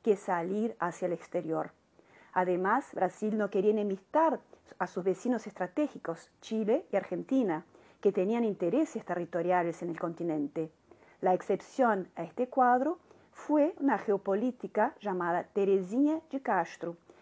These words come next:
que tenía vínculos con los militares y propuso una teoría llamada de teoría de la defrontación.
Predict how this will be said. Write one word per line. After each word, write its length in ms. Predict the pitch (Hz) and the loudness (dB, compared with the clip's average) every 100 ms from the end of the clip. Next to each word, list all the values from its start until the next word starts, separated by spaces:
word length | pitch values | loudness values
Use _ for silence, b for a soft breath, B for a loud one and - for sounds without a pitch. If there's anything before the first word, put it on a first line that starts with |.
| b - | b -2
que 120 | 262 | 2
tenía 360 | 254 247 311 | 2 4 4
vínculos 720 | 233 233 339 311 202 175 170 | 4 4 6 4 2 2 2
con 140 | - 175 | 0 -2
los 100 | 175 | -2
militares 720 | 180 175 - 185 196 339 - b b b | -2 -4 2 4 4 2 -4 b b b
y 80 | 392 | 2
propuso 520 | 302 285 240 226 220 | 4 2 0 -2 -2
una 160 | 196 190 | -2 0
teoría 360 | 196 185 185 | 0 2 2
llamada 520 | 180 226 220 247 262 | 2 0 0 0 2
de 160 | 254 190 | 2 0
teoría 680 | - - 311 285 233 262 285 | -2 0 4 4 2 2 4
de 120 | 202 | 4
la 160 | 180 175 | 4 4
defrontación. 1040 | 233 262 - 214 202 170 160 - 143 - | 2 2 -2 -2 0 -4 -4 -4 -6 -6